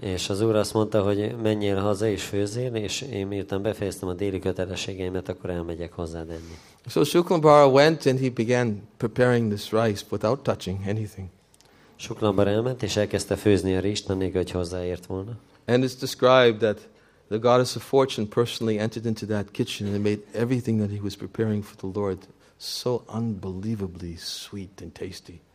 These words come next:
Speaker 1: És akkor leírja, hogy a szerencse istennője személyesen megjelent ott a konyhában, és mindent, amit Shuklambar főzött az Úrnak, azt hihetetlenül, ö, édessé és ízletessé változtatta.
Speaker 2: Lord Chaitanya, after finishing his midday duties,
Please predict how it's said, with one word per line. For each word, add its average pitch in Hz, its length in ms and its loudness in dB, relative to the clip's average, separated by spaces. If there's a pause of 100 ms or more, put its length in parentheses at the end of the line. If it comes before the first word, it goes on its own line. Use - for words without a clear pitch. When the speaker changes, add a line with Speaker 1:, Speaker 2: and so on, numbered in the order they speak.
(800)
Speaker 1:
És 95 280 -2
akkor 101 360 2
leírja, 107 380 2
hogy 98 180 0
a 101 360 0
szerencse 110 460 0
istennője 101 540 0
személyesen 98 540 -2
megjelent 95 480 -2
ott 95 160 -4
a 95 60 -8
konyhában, 98 640 -2 (300)
és - 80 -14
mindent, 107 400 0
amit 98 180 -2
Shuklambar 98 560 -2
főzött 98 460 -2
az 92 140 -4
Úrnak, 98 340 -2
azt - 300 -8 (360)
hihetetlenül, 95 680 -2 (120)
ö, 95 220 -2
édessé 101 1080 -4
és 98 240 -6
ízletessé 92 640 -6
változtatta. 85 800 -10
Speaker 2:
Lord 123 180 2
Chaitanya, 135 580 2
after 120 220 -4
finishing 127 520 -4
his 113 260 0
midday 117 460 0
duties, 110 540 -4